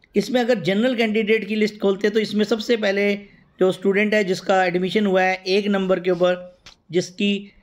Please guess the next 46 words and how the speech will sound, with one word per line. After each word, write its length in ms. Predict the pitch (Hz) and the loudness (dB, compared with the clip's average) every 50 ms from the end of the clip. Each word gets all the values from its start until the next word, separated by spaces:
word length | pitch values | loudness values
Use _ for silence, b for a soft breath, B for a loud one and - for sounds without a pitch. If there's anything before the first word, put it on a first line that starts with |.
| B _ - | B _ -4
कट 200 | - 202 - 240 | -2 0 0 0
ऑफ 160 | 233 220 220 | 0 0 0
है 80 | 220 | 0
नाइंटी 500 | 208 190 180 180 190 202 208 208 220 220 | 0 0 0 0 0 0 0 -2 0 0
नाइन 340 | 214 202 190 190 202 214 208 | 0 0 2 2 0 0 0
पॉइंट 340 | 202 208 202 196 196 196 196 | 0 0 0 0 0 -2 -4
थ्री 180 | - 196 214 208 | -2 0 0 0
सिक्स 280 | 202 - 196 208 - | 0 -2 -2 -2 -2
फ़ाइव, 340 | - 202 190 190 175 165 151 - - _ | 0 0 2 2 0 -2 -6 -10 -10 _
कुनाली 440 | - 190 185 180 175 190 202 208 196 | -4 -2 0 2 2 2 2 0 -2
गौतम, 520 | 151 135 170 185 190 190 202 180 156 127 B B B B B B _ | 0 0 0 0 2 0 -2 -2 -2 -4 B B B B B B _
कुनाली 360 | - 190 196 196 208 214 220 | -4 -2 0 0 0 0 0
गौतम 380 | 165 180 185 185 185 226 220 208 | 0 0 0 0 -2 -4 -4 -2
को 100 | 214 208 | -2 -2
पहली 560 | 208 208 196 202 208 214 214 214 202 208 B B B B B B B | 0 0 0 0 0 0 0 -2 -4 -6 B B B B B B B
नंबर 280 | - 180 196 196 202 202 | 0 0 2 2 0 0
पे 160 | 202 202 202 | 0 0 0
रैंक 220 | 196 196 202 196 | 0 0 0 0
पे 80 | 196 202 | 0 0
रखा 220 | 190 185 190 202 202 | 0 0 0 0 0
गया 200 | 190 196 190 180 | 2 2 0 0
है। 60 | 165 | 0
तो 120 | 160 - | -2 -4
अगर 340 | 196 202 202 202 208 240 247 - - - _ _ _ _ _ _ | -4 -4 -2 0 0 0 -2 -4 -10 -20 _ _ _ _ _ _
अब 180 | - 190 202 202 214 | -2 -2 -2 -2 -2
ये 240 | 202 208 233 254 262 | -2 -2 -2 -2 -2
क्यों 380 | 254 - - 226 247 269 277 | -4 -4 -2 0 0 2 2
मैं 140 | 262 254 247 | 2 2 2
आपके 280 | 226 220 214 220 - 214 | 2 0 -2 -2 -2 -2
साथ 400 | 208 208 202 202 208 - - - | 0 0 0 -2 -4 -10 -4 -2
शेयर 160 | 208 202 196 | 0 0 2
कर 140 | 196 196 180 | 0 0 2
रहा 80 | 180 | 2
हूँ, 140 | 185 202 208 202 B B B B B B B _ | 2 0 -2 -4 B B B B B B B _
तो 40 | 202 | -2
ये 140 | 202 214 233 | 0 0 0
अभी 280 | 226 - 202 190 208 | 0 0 -2 0 0
आपको 540 | 208 190 185 170 175 - 202 196 190 196 - - - - - - | 0 0 0 -2 0 0 0 0 0 -2 -8 -18 -20 -14 -4 -2
समझ 240 | 214 226 240 240 | 0 2 2 2
आ 80 | 226 208 | 2 2
जाएगा 340 | 202 190 190 190 185 190 190 | 2 2 2 2 2 0 0
थोड़ी 200 | 185 185 185 180 | 0 -2 0 2
देर 140 | 175 185 180 | 0 0 0
के 160 | 175 185 185 | 0 0 2
बाद 360 | 180 180 180 180 180 b b b b _ _ _ _ _ _ _ | 2 2 0 0 -4 b b b b _ _ _ _ _ _ _
कि 360 | 202 196 196 202 - - - | -4 -2 -2 -4 -6 -10 -18